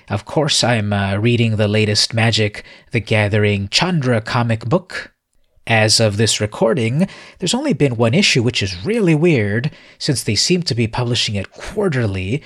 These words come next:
which makes no sense because I thought they had, like, uh, a monthly publishing schedule.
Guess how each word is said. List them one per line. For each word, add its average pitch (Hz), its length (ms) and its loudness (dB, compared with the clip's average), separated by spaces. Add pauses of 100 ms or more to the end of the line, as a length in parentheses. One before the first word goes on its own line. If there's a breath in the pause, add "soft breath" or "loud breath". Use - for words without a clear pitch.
(160 loud breath)
which - 240 -4
makes 135 200 0
no 156 140 2
sense 101 320 0
because 107 220 -4
I 110 80 0
thought 160 280 -2
they 123 100 -2
had, 110 180 0
like, 101 340 -2 (580 soft breath)
uh, 92 460 -2
a 98 80 0
monthly 113 400 0
publishing 107 540 -2
schedule. 98 640 -2